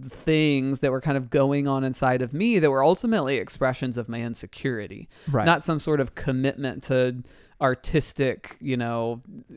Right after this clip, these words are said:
Speaker 1: whatever-ness. Um, and so I think when you, when you said that, it definitely reminded me of that time where it was just like, you know what, I coulda done that and I coulda had fun doing it and I coulda done well at it. And it was just kinda like,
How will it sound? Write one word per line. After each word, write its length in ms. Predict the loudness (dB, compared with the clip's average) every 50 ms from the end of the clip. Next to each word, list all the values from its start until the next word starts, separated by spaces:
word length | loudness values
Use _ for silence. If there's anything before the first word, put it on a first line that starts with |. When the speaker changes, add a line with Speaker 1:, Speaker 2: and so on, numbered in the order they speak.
| -20 -18 -18 -16 -16 -16 -16 -16 -16 -18 -16 -14 -14 -8
Speaker 1:
whatever-ness. 1400 | -2 2 4 6 6 6 4 2 0 -4 -6 -6 -8 -10 -10 -10 -8 -6 -6 -4 -6 -6 -8 -8 -10 -12 -14 -16 -18 -20 -20 -20 -20 -20 _ _ 0
Um, 300 | 2 4 4 2 2 0
and 120 | -4 -2 0
so 100 | 2 2
I 40 |
think 240 | 2 2 -2 -4 -4
when 160 | -4 -2 0
you, 120 | 0 0 -2 -2 -4
when 160 | -2 -2 0
you 100 | 0 -2
said 260 | -2 -2 -2 0 0
that, 120 | 0 -2 -2
it 100 | -2 -2
definitely 360 | -2 -4 -2 -4 -4 -4 -4
reminded 400 | -4 -2 -2 -2 -2 -4 -4 -4
me 180 | -4 -2 -4
of 140 | -4 -4 -4
that 240 | -4 -4 -4 -6 -4
time 240 | -2 -2 0 0 0
where 100 | 0 0
it 60 | -2
was 120 | -4 -4
just 200 | -6 -8 -6 -4
like, 180 | -2 -2 -4 -4 -10 _ _ _ _ _ _
you 60 | 0
know 40 | 2 2
what, 80 | 2
I 80 | 2 0
coulda 240 | 2 2 4 4 4
done 280 | 4 2 0 0 0
that 320 | 0 0 0 0 -2 -4 -4
and 100 | -2 0
I 80 | 0 2
coulda 200 | 2 2 2 2
had 140 | 2 2 0
fun 420 | -2 -4 -2 0 0 0 0 2 2
doing 320 | 2 2 2 2 0 0
it 320 | 0 0 0 0 -2 -4 -4
and 400 | -2 0 0 0 0 0 0 -2 -2
I 80 | -2 0
coulda 240 | 2 2 2 2
done 380 | 2 2 2 2 4 4 2 0
well 300 | 0 2 2 2 2 2
at 200 | 2 2 2 2
it. 280 | 0 0 2 0 0 0
And 120 | -2 -2 -2
it 40 | 0
was 160 | -2 -2 -4
just 140 | -6 -8 -6
kinda 180 | -4 -2 0
like, 240 | 0 0 0 -2 -4